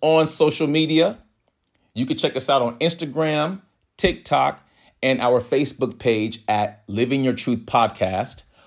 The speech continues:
On Twitter, it's L I V I N U R Truth.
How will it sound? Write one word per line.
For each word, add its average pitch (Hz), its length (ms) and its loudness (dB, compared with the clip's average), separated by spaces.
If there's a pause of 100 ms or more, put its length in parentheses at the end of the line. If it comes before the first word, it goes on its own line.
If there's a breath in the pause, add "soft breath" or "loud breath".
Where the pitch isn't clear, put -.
(140 soft breath)
On 113 220 0
Twitter, 127 580 2 (120)
it's 113 400 -2 (100)
L 131 300 6
I 107 460 2
V 98 360 -2
I 95 180 0
N 98 400 -6
U 113 220 -2
R 104 200 4
Truth. - 540 -4